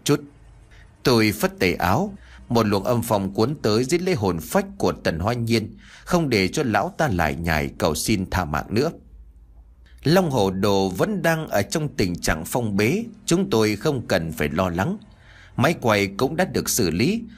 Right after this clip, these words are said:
mọi người chỉ cần nhìn thấy cảnh Tần Hoa Nhiên bị trúng tà. Còn thi thể ở dưới đất cứ bỏ mặc ở đó, chúng tôi không cần phải mất công đi thu dọn. Tôi đưa tay lên vẫy,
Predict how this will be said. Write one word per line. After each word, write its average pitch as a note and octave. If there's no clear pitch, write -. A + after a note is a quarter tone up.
mọi B2+
người A2+
chỉ G#2+
cần G2+
nhìn F#2+
thấy C#3+
cảnh F2
Tần F2+
Hoa A#2+
Nhiên A#2+
bị D#2
trúng B2+
tà. C#2
Còn A#2+
thi E3+
thể G2
ở F#2+
dưới B2+
đất -
cứ A3+
bỏ G#2+
mặc F2
ở F2
đó, G#2
chúng G3
tôi A2
không C#3
cần F2
phải F2
mất A2
công G#2
đi G#2
thu G2
dọn. D2
Tôi D#3+
đưa C3
tay G2+
lên F#2+
vẫy, C#3